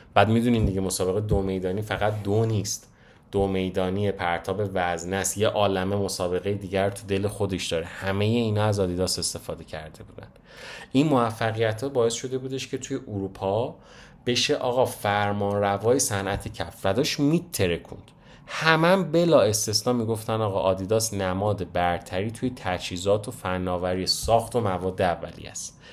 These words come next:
حتی پوما هم اینو قبول داشتش. و جالبیش اینه که اتفاقاً پوما اینو بیشتر از بقیه هم قبول داشت، به خاطر اینکه پوما می‌دونستش که این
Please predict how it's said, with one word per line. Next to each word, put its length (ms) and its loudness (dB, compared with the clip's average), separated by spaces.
حتی 280 2
پوما 380 6
هم 80 8
اینو 180 6
قبول 320 0
داشتش. 460 -12
و 60 4
جالبیش 640 2
اینه 120 -8
که 120 -6
اتفاقاً 480 -4
پوما 760 -2
اینو 180 -2
بیشتر 360 0
از 200 -2
بقیه 360 -2
هم 80 -4
قبول 360 -4
داشت، 340 -8
به 80 -6
خاطر 340 -6
اینکه 280 -2
پوما 300 -4
می‌دونستش 680 -2
که 140 -8
این 240 -4